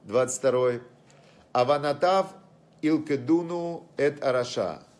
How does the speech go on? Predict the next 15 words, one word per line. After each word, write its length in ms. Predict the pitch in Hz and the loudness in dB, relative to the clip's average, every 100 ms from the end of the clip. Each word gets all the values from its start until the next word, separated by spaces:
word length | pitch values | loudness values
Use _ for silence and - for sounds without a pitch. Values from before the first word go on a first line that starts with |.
| _ _ - _ - | _ _ -20 _ -12
Значит, 420 | 113 131 131 135 - | -6 -4 -4 -8 -2
аванот — 580 | 120 120 135 156 196 196 | 0 2 -2 -4 -8 -6
это 240 | 135 127 127 | -6 -2 -4
грехи, 800 | 113 131 127 - 107 107 131 - - _ _ _ - | -4 -8 -8 -10 -8 -8 -8 -10 -20 _ _ _ -2
а, 420 | 110 110 - - - - - | 0 0 -4 -12 -20 -14 -6
они 220 | 117 156 | -6 -4
будут 320 | 165 151 - | -4 -4 -2
ловушкой 800 | 139 131 151 185 - 123 95 87 - | 0 2 0 -4 -6 -4 -2 -4 -10
для 260 | 101 123 123 | -6 -4 -2
злодея. 800 | 131 117 107 98 98 113 139 - _ _ _ _ - | -2 -4 -4 -4 -4 -6 -8 -14 _ _ _ _ -12
«Убыхавлей 1000 | 120 127 156 156 143 175 185 180 - - | -6 -2 0 0 0 -2 -2 -2 -4 -8
хатато 800 | - 135 139 131 170 180 185 - - _ - | -2 0 0 -4 -2 -2 -2 -6 -16 _ -12
и, 160 | 127 127 - _ _ _ _ _ - | -12 -12 -20 _ _ _ _ _ -10
и 80 | 131 | 0
тамех». 460 | - 131 123 76 | 2 2 0 -4